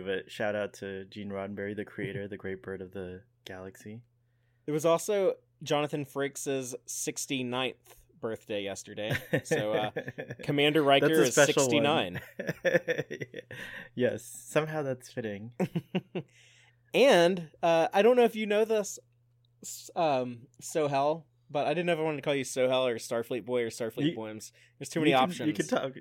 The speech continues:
Speaker 1: talk, call me either one, when, whatever you like, except Florida Man. Limit that one if you don't mind. <laughs>
Speaker 2: Well, he wasn't, he wasn't born in Florida. He's a transplant.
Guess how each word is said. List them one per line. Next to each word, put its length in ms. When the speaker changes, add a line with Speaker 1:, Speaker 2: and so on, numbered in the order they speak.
Speaker 1:
talk, 280
call 140
me 140
either 240
one, 280
when, 220
whatever 260
you 160
like, 380
except 300
Florida 280
Man. 340
Limit 360
that 200
one 160
if 100
you 80
don't 240
mind. 300
<laughs> 1600
Speaker 2:
Well, 200
he 140
wasn't, 340
he 80
wasn't 260
born 200
in 100
Florida. 280
He's 140
a 60
transplant. 640